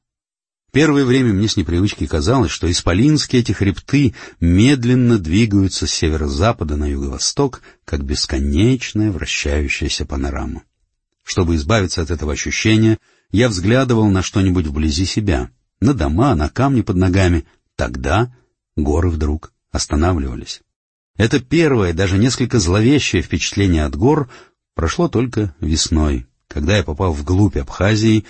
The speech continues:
и увидел горы во всей силе буковых лесов, в кипении пенистых рек, в размахе растительности. У меня в Сухуме не было знакомых, и я часто бродил по окрестностям города один. Отходить далеко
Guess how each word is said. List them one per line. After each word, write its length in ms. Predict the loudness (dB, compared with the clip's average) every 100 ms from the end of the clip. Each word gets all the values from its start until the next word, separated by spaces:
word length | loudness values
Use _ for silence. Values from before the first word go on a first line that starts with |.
| -12 _
и 120 | 0 2
увидел 400 | 4 2 2 0
горы 440 | 2 2 4 2
во 140 | 0
всей 320 | -4 -2 -2 -2
силе 540 | -2 0 2 2 0
буковых 500 | -2 -4 -2 -4 -4
лесов, 520 | -6 -2 0 0 0 -10 _
в 120 | _ -4
кипении 500 | 0 2 2 2 2
пенистых 600 | 0 0 0 -4 -6 -4
рек, 440 | 0 0 0 -4 _ _ _
в 80 | -10
размахе 640 | -8 -6 -4 -2 -2 -8 -10 _ _ -10
растительности. 840 | -8 -4 -4 -4 -6 -8 -10 -14 -20 _ _ _ _ _ _ 0
У 60 |
меня 320 | 4 4 2 -4 -16 _ -12
в 80 |
Сухуме 680 | -2 -2 2 4 4 4 2 -2 -20 _ _ _ 0
не 160 | 0
было 220 | 2 0
знакомых, 580 | -2 -4 -2 0 0 0
и 40 | 0
я 140 | 0
часто 320 | -2 -4 -4
бродил 400 | -2 -2 0 0
по 120 | 0
окрестностям 600 | -4 -2 -2 -4 -6 -6 -4
города 420 | -2 -2 -4 -6 _ _ -6
один. 500 | -4 -2 -4 -6 -12 _ _ _ -8
Отходить 400 | -4 -2 -2 0
далеко 440 | -2 -2 -2 -4